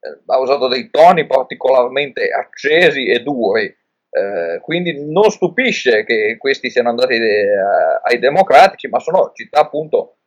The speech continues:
molto povere. L'altra novità, che era già di due anni, è l'apertura che i democratici hanno fatto nei sobborghi, che sono stati da sempre uno dei bastioni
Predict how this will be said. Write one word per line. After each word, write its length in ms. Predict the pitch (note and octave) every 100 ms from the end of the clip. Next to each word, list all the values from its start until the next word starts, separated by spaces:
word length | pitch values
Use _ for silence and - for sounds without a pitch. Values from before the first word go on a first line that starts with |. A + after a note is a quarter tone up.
| _ E3+
molto 300 | F3+ - -
povere. 640 | F3+ D3 A2 F2+ - _ -
L'altra 520 | D#3 D3+ G3+ A#3 D3
novità, 560 | D3+ D#3+ F3+ F3 G#2+ -
che 120 | A2
era 240 | G2 G#2+
già 120 | A#2+ B2
di 80 | A#2+
due 180 | C#3 F3
anni, 360 | B2+ D#3+ B2+
è 260 | G#2+ A#2+ - _ _ _ _ _ _ _ _ _ _ -
l'apertura 680 | D#3 E3+ E3 E3 G#3 D3+
che 80 | -
i 40 |
democratici 540 | B2 D3 - B2+ - D#3+
hanno 160 | A#2
fatto 240 | A2+ B2+ -
nei 140 | G#2+
sobborghi, 800 | - D3+ A#2+ G3 G#2+ A#2+ C3+ C3
che 120 | -
sono 240 | A#2+ C#3+ C#3+
stati 720 | - - A#2 - - A2 - _
da 220 | - B2+
sempre 580 | - A2+ G2+ G#2+ G#2+ -
uno 180 | A2+ G#2
dei 140 | G2
bastioni 800 | F2 A#2 - - A2+ F2 G2 F#2+